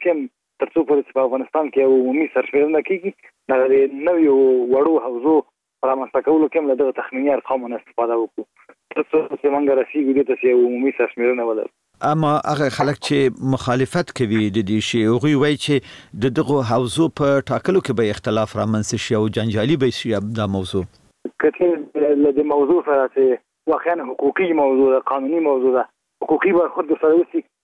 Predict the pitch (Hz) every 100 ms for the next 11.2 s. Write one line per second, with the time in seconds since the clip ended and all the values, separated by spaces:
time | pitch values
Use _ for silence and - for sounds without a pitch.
0 | - 185 - - 160 143 139 131 123 123
1 | 117 110 127 110 - _ _ _ - 156
2 | 147 165 175 170 156 135 185 - 156 185
3 | 185 156 131 147 139 - 127 123 131 123
4 | 123 110 120 120 - _ _ - 123 -
5 | 143 127 170 139 147 135 135 131 - 127
6 | - _ _ _ 127 131 131 117 - 165
7 | 143 139 123 127 156 165 139 127 123 127
8 | - 156 131 - 127 123 117 135 160 -
9 | 135 127 123 120 139 - _ _ _ 147
10 | 147 127 139 120 127 _ _ _ 160 147
11 | 143